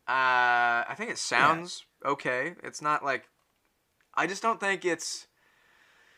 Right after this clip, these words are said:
Speaker 1: <sighs> I wish I liked it as much as other people. I just think it's okay. I don't <laughs>
Speaker 2: Yeah, I don't wanna,
Speaker 1: uh,
Speaker 2: like, argue you or be like, "You're wrong, bro." Like, I'm, I'm reading the lyrics, and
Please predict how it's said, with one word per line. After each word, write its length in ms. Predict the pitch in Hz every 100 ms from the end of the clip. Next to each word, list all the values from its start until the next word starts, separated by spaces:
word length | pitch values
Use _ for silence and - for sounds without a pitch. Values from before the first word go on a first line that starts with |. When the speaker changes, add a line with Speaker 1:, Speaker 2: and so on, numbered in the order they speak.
| _ _ _ -
Speaker 1:
<sighs> 20 | - - - -
I 140 | 151
wish 240 | 156 180 190
I 80 | 170
liked 220 | 160 165
it 80 | 151
as 100 | 139
much 140 | 139
as 100 | 127
other 120 | 151
people. 260 | 147 120 113
I 120 | 120
just 140 | 135 -
think 120 | 143
it's 120 | 135
okay. 340 | 131 135 123 - -
I 100 | 143
don't 240 | 151 - - - - -
<laughs> 220 | 196 208 233
Speaker 2:
Yeah, 240 | 240 190
I 60 | 220
don't 140 | 311
wanna, 240 | - - 190
Speaker 1:
uh, 40 |
Speaker 2:
like, 220 | 160 - _ _ _
argue 540 | 135 160 160 156 135 139
you 340 | 127 135 135
or 80 | 135
be 160 | 120 120
like, 200 | 127 180
"You're 160 | 196
wrong, 360 | 190 208 190 175
bro." 240 | 170 165 165
Like, 120 | 190
I'm, 140 | 196 -
I'm 200 | 208 202
reading 260 | 370 220
the 80 | 160
lyrics, 340 | 139 123 117
and 80 | 143